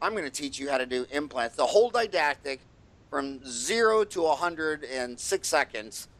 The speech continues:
Here, here, where you could ju-, you know, when people watch, uh, Breaking Bad, everyone tells you that Netflix will tell you that these people will just binge the whole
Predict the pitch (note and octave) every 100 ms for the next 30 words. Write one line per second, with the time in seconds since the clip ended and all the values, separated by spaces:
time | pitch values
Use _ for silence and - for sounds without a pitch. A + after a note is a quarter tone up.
0 | - - - - G#3+ G#3+ G3+ E3+ G#3 G3
1 | F#3+ A3 A3 F#3 F#3 - B3+ A#3 A3+ A3
2 | G#3 A#3+ G#3+ G3 F#3+ F3+ E3+ D3 D#3 F3+
3 | D#3+ D3 D3 C#3 G#2 F#2 - - _ -
4 | - E3+ F#3 F3+ E3 C#3+ E3 D3+ C3 D3+
5 | F3+ D3 C#3 B2+ B2 F3 D3 A#2+ A2+ A#2
6 | - E3 C3+ G#2+ A2+ A#2 G#2+ - _ -
7 | - D#3 E3+ E3+ B2 C3 C#3 C3+ C3+